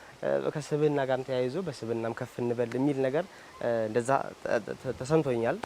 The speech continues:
በጣም ቆንጆ ስራ ነው፣ በጣም ወድጄዋለሁና በቅርቡ ነው ከጥበብ አፍቃሪያን ጋር የተገናኘሽውና፣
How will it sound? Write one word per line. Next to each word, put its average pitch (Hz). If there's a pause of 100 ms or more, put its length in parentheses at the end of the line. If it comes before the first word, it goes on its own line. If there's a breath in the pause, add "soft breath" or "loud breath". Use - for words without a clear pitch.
(140 loud breath)
በጣም 220
ቆንጆ 196
ስራ 156
ነው፣ 196
በጣም 160
ወድጄዋለሁና 120 (180)
በቅርቡ 139
ነው 120
ከጥበብ 110
አፍቃሪያን 101
ጋር 98
የተገናኘሽውና፣ 104